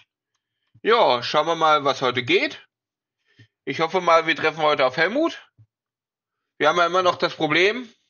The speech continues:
was zahlt er? Dann haben wir ja noch die Milch.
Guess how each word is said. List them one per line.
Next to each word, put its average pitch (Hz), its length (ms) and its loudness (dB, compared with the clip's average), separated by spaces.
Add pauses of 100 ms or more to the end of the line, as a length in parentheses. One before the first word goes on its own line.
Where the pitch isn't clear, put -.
(1300)
was 143 220 -2
zahlt 175 240 2
er? 285 220 0 (960)
Dann 139 140 -2
haben 160 180 0
wir 156 80 4
ja 151 40 2
noch 147 140 0
die - 80 -6
Milch. 196 560 -2